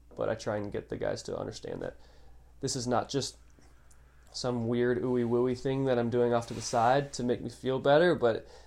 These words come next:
this is actually gonna, um, transfer to your performance in the game. And I'll show 'em clips of, to try and make it more accessible, I show 'em clips of Kobe Bryant talking about how he's focused and how he's all in the present moment, and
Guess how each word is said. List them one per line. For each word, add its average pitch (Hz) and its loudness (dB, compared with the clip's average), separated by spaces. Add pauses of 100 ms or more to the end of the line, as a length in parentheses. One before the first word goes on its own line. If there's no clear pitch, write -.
this 139 -4
is 151 0
actually 131 4
gonna, 123 2 (520)
um, - -8 (480)
transfer 143 2
to - -4
your 117 0
performance 113 -6
in 101 -10
the 98 -8
game. 98 -8 (400)
And 147 4
I'll 143 6
show 143 4
'em 120 2
clips - -4
of, 113 -2 (400)
to 143 -6
try 143 0
and 117 2
make 113 0
it 113 -6
more 113 0
accessible, 104 -6
I 107 -4
show 107 -6
'em 107 -8
clips - -12
of 104 -14
Kobe 107 -6
Bryant 98 -6
talking 104 -10
about 95 -8
how 92 -6
he's 101 -10
focused - -12
and - -14 (500)
how 120 -2
he's 113 -2
all 101 0
in 104 -2
the 107 -6
present 110 -6
moment, 101 -4
and 98 -8